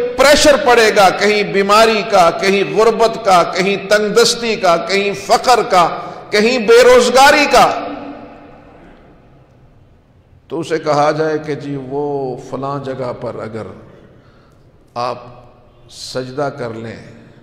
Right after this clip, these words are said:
میں تو کیتا سا تو نوکری بھی لبھی ہے، بیماری بھی ختم ہوئی ہے، تو فوراً پتہ پوچھتی کہ کُوئیاں گشنا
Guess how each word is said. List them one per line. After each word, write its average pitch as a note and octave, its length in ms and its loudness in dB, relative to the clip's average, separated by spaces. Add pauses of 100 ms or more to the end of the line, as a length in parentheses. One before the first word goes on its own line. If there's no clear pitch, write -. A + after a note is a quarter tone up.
(840)
میں B2+ 220 -10
تو D3+ 100 -10 (100)
کیتا C#3 280 -8
سا - 220 -14 (680)
تو A#2 100 -18
نوکری B2+ 380 -8
بھی D#3 100 -6
لبھی A#2+ 400 -12
ہے، - 280 -20 (1400)
بیماری C#3 420 -4
بھی E3+ 140 -4
ختم C#3 360 -10
ہوئی A2+ 260 -14
ہے، - 260 -20 (920)
تو A#2+ 60 -16
فوراً E3 320 -4 (100)
پتہ E3 200 -6 (120)
پوچھتی C#3+ 320 -10
کہ C3+ 200 -14
کُوئیاں E3+ 240 -10
گشنا B2 340 -12